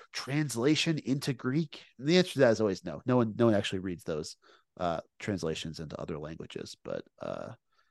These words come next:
yeah, learn Greek. Don't let, uh, what, what you see on the screen,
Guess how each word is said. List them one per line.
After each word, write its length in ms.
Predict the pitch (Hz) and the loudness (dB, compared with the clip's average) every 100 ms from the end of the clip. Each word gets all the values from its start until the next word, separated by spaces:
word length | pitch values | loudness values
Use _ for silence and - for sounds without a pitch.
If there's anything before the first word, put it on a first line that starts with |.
| _ _ _ _ _ _ - | _ _ _ _ _ _ 2
yeah, 180 | 123 - _ _ - | 2 2 _ _ -2
learn 220 | 120 147 | -2 0
Greek. 360 | 107 104 - - _ _ _ _ _ | -2 -2 -4 -14 _ _ _ _ _
Don't 180 | 110 110 | -2 0
let, 260 | 107 98 - | 0 0 -4
uh, 380 | 92 90 90 101 - _ _ _ _ | -4 -4 -6 -12 -16 _ _ _ _
what, 320 | - 104 - | -6 -2 -2
what 140 | 104 - | -2 -2
you 100 | 95 | -4
see 240 | - 90 | -4 -4
on 160 | 90 85 | -4 -6
the 80 | 80 | -8
screen, 540 | - 87 90 82 107 | -8 -6 -6 -8 -12